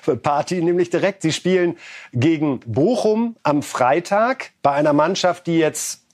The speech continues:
richtig die Sau rauslässt. Und man kann das auch verstehen. Aber ob die die Spannung herstellen können und dann,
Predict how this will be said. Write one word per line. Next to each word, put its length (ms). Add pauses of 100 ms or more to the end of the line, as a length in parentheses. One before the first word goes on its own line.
(240)
richtig 300
die 80
Sau 220
rauslässt. 520
Und 260
man 120
kann 160
das 140
auch 120
verstehen. 420
Aber 260 (260)
ob 160
die 300
die 160
Spannung 340
herstellen 460
können 180
und 160
dann, 280